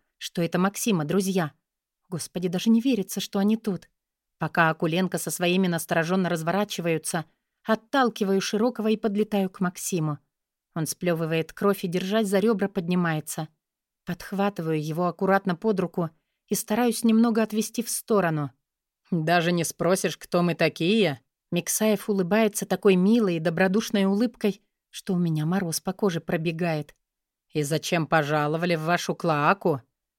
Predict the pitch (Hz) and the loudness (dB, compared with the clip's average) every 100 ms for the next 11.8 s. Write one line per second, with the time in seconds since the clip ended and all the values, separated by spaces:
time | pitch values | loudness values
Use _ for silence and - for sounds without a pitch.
0 | _ - 160 180 175 156 170 - 202 196 | _ -10 -2 0 0 -2 -6 -2 0 0
1 | 175 180 170 170 190 202 185 170 190 196 | 0 -2 0 0 0 2 0 2 0 0
2 | - 208 190 180 160 147 _ _ _ - | -2 -2 2 0 0 -4 _ _ _ -4
3 | 220 247 349 359 392 - 302 339 339 240 | 0 4 4 4 4 6 6 6 6 6
4 | 165 190 196 196 - 302 311 - 165 170 | 6 6 4 2 -2 0 0 2 2 2
5 | 196 240 262 294 214 156 - - _ _ | 4 4 4 2 2 0 -6 -14 _ _
6 | - 170 170 180 175 208 208 - - 208 | -4 -2 0 0 -2 2 0 0 -4 2
7 | 190 190 185 214 247 - - 202 - 214 | 2 2 2 2 2 -2 -4 -4 -2 -2
8 | 277 262 247 254 208 233 262 262 254 - | 0 2 2 2 2 2 2 -2 -4 0
9 | 262 247 254 233 247 185 151 139 _ _ | 2 4 4 2 2 0 -2 -4 _ _
10 | - - 214 190 202 202 226 208 196 196 | -18 -4 0 0 2 4 6 6 4 2
11 | - 262 220 - 269 269 165 151 | 0 2 2 0 -2 -2 0 -4